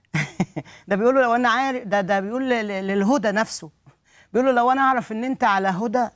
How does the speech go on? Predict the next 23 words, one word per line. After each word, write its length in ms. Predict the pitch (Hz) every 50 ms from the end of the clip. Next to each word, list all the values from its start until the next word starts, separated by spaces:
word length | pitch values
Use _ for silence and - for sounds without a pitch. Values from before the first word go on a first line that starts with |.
| _
لو 160 | 196 202 214
أنت 160 | 240 247 - 247
على 180 | 220 202 196
الحق 280 | 180 160 - 233 247 - _ _ _ _ - _ _
كنت 220 | - - 214 - 226
تبعتك." 640 | - 226 208 240 262 254 233 - - 143 - - _ _ _ _ _
ف-، 100 | _ - 202 202 202 196 - - 214 196 175 -
طب، 140 | - 190 175 - - - 196 -
طب 100 | - 180 165
محمد 400 | 180 156 - 220 240 247 226 185
يقول 140 | 220 233 247
له: 60 | 247
"طب 240 | - - 214 170 175
ليه، 340 | 180 196 202 190 185 185
ليه 180 | 196 185 175 233
يا 60 | 254 247
ركانة 300 | 233 - - 254 247 240
كده؟ 260 | - - 269 196 - - - - _ _
طب 120 | - 196
ما 80 | 190 202
تعالى 240 | 190 - 214 247 269
أفهمك 400 | - - 214 233 262 254 - -
الإسلام، 420 | 220 190 - - 254 277 269 208